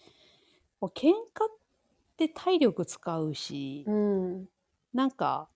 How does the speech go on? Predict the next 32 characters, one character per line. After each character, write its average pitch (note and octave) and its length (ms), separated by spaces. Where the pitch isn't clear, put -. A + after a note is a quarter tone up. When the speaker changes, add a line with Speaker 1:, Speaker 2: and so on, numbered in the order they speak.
Speaker 1:
こ - 180
ん F#4+ 140
な G4+ 120
喧 F4 420
嘩 E4 120
し - 160
て E4+ 120
て C4+ 100
い G#3 200
い C#4 40
ん C#4+ 80
だ B3+ 140
ろ D#3+ 200
う - 60
か D3 100
っ - 20
て - 560
Speaker 2:
う A#3+ 40
ん A#3+ 40
う - 20
ん A3 340
う G#3+ 60
ん G#3+ 280
う - 20
ん。 - 20
Speaker 1:
な G3 100
っ G#3 140
た G3+ 80
ら G3+ 160
し F#3+ 100
く F3+ 100
て、 E3 440